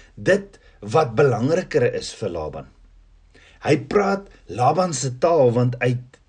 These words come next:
wat, wat uit twee bestanddele bestaan, en is dit nie ook waarop so baie mense vandag hulle fokus rig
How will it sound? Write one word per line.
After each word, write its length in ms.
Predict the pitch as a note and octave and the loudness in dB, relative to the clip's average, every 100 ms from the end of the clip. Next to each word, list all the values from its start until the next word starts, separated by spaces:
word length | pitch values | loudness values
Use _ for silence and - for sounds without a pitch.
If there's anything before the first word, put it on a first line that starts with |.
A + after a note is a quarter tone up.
| - A#2 | -12 -8
wat, 220 | B2 B2 | -8 -6
wat 160 | C3+ C#3 | -2 -2
uit 160 | C3 | -2
twee 200 | D#3+ F3 | -2 -2
bestanddele 720 | C#3 - - E3+ G3 C#3 A#2+ A2+ | -2 -4 -4 -2 0 2 2 0
bestaan, 460 | A2+ - G#2+ G2+ - - - _ - | -2 -4 -4 -6 -10 -20 -20 _ -2
en 300 | C3 C3+ - | 0 0 -4
is 160 | F3 | -4
dit 240 | F#3+ F#3+ - | -4 -4 -2
nie 380 | B2+ C3 G3 C4+ | 0 0 -2 -6
ook 300 | B3 D3+ A#2+ | -6 -8 -6
waarop 400 | G#2 A2+ A#2+ A#2+ | -2 0 0 -2
so 300 | - F#3+ D3+ | -4 -2 0
baie 220 | B2 C3 A#2 | 0 0 2
mense 320 | A#2 A2+ - | 0 -2 -6
vandag 460 | G#2+ G2+ A2+ B2 G#2+ | -6 -4 -4 -6 -8
hulle 120 | G#2 | -6
fokus 380 | C3 C#3 C#3+ G#2 | -6 -4 -6 -6
rig 160 | F#2 | -8